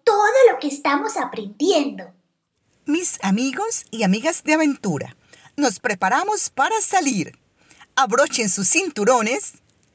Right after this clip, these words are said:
Speaker 2: Nos vemos pronto, Anatolio.
Speaker 1: Qué gusto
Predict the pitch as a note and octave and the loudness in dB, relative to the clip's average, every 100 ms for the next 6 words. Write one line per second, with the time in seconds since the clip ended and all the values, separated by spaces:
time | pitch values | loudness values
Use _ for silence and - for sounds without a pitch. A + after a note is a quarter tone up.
0 | _ _ _ - B3+ F#3 G#3+ F#3+ - B3 | _ _ _ 2 2 2 -2 -2 0 2
1 | C5+ C5 D4 C4 C#4 C#4 C4 B3+ C4+ C4+ | 2 2 4 4 4 4 4 2 -2 -4
2 | _ _ _ _ _ _ F#4 F4+ G4+ - | _ _ _ _ _ _ -2 -2 -2 -4
3 | F4+ G#4 - | -2 -2 -2